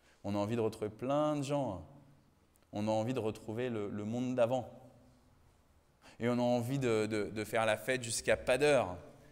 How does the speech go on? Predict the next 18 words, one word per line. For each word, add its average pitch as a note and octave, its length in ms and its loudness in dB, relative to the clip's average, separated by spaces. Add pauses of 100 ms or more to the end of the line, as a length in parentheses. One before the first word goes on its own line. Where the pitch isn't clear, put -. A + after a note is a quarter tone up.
(200)
Hier, A#2 280 4
j'ai, F#2+ 340 -2
les G#2 120 0
voisins, A2 440 2
ils G#2 140 -2
ont - 20 -6
fait G2+ 140 -4
la F#2+ 100 4
fête G#2+ 180 0
jusqu'à G2 300 -2
pas F#2 140 2
d'heure. F#2 280 0 (2500)
Et F#2+ 60 -4
je G2 100 -8
les G2+ 140 -2
bénis, A2 320 0
nos F#2+ 140 -4
voisins. F2 340 -4